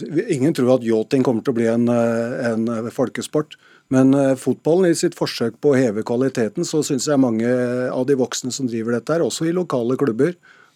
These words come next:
har, eh, mistet perspektivene på at, eh, barn, når de skal spille fotball, så er det først og fremst leken som skal være lærerik. Man trenger ikke å profesjonalisere så tidlig som mange tror.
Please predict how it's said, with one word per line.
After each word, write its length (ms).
har, 140
eh, 420
mistet 420
perspektivene 760
på 480
at, 220
eh, 220
barn, 280
når 140
de 80
skal 180
spille 240
fotball, 320
så 80
er 40
det 120
først 180
og 80
fremst 280
leken 340
som 160
skal 240
være 140
lærerik. 420
Man 140
trenger 340
ikke 160
å 80
profesjonalisere 960
så 180
tidlig 280
som 140
mange 200
tror. 240